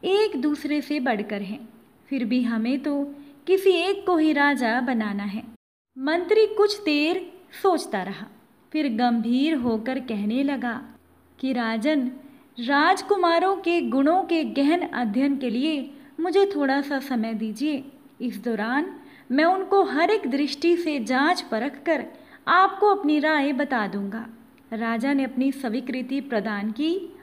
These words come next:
और कहा, "ठीक है।" एक दिन मंत्री ने दोनों राजकुमारों को अपने पास बुलाया और कहा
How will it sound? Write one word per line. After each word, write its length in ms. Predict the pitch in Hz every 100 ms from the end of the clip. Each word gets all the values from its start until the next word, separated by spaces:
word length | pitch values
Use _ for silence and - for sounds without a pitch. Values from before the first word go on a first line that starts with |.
| -
और 160 | 247 254
कहा, 440 | 233 220 226 311 - - - _
"ठीक 300 | - 226 226
है।" 180 | 208 - - - _ _ - - -
एक 400 | 349 415 415 302
दिन 180 | 370
मंत्री 480 | 320 294 285 349 381
ने 140 | 370 294
दोनों 480 | 214 285 320 381
राजकुमारों 800 | 302 254 262 - 269 240 240 311
को 140 | 320 294
अपने 280 | 240 277
पास 500 | 285 247 214 240 285 -
बुलाया 400 | 226 202 208 - - - _ 233
और 140 | 220
कहा 420 | 226 208 226 302